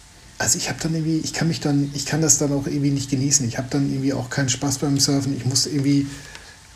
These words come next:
hier zu Hause muss irgendwie alles cool sein. Ich muss wissen, meine Frau ist cool damit und dann geh ich surfen. Dann hab ich auch meine Zeit. Dann spielt's auch keine Rolle, ob ich jetzt zwei oder drei Stunden weg bin.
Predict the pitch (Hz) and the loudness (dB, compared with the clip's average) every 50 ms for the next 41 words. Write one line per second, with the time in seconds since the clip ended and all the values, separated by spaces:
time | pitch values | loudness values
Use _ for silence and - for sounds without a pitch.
0 | - - - 175 160 - - 151 143 165 190 180 175 175 151 - 160 147 151 147 | -12 -4 0 0 2 2 4 4 4 4 4 4 2 0 0 0 0 0 2 2
1 | 147 143 - - - 220 214 196 208 208 208 190 165 123 - 151 135 - 139 147 | 2 0 0 2 2 2 2 4 2 2 2 2 0 -2 -2 -2 -2 -2 0 0
2 | 135 156 160 151 147 147 143 - - - 170 185 185 180 180 - - - 175 175 | 0 0 0 0 0 0 -2 -2 -2 0 0 0 2 0 0 0 2 0 2 2
3 | 170 170 175 175 175 - - 135 123 131 147 143 143 143 147 143 139 - - 160 | 2 2 0 -2 -2 -4 -8 -4 -2 0 0 0 0 -2 -2 0 2 2 2 2
4 | 165 160 - 160 131 123 139 143 143 123 120 - 160 147 127 123 139 139 131 131 | 0 -2 -2 -4 -2 -2 0 0 0 0 0 0 0 -2 -2 -2 -4 -4 -4 0
5 | 123 - 147 151 156 147 131 - - 147 - 143 - - - 143 143 127 123 143 | 0 0 0 0 -2 -4 -8 -8 -8 -8 -8 -8 -6 -6 -4 -2 -2 -2 -2 -2
6 | 147 151 135 120 120 - 139 123 - - - 135 135 139 139 131 120 120 139 160 | -2 -2 -2 -4 -4 -4 -4 -2 -2 -2 -2 -2 -4 -4 -4 -4 -2 -2 -2 -2
7 | - - 170 147 143 139 143 139 - - 147 143 139 | -2 -2 -4 -2 0 0 0 -2 0 -2 -2 0 -2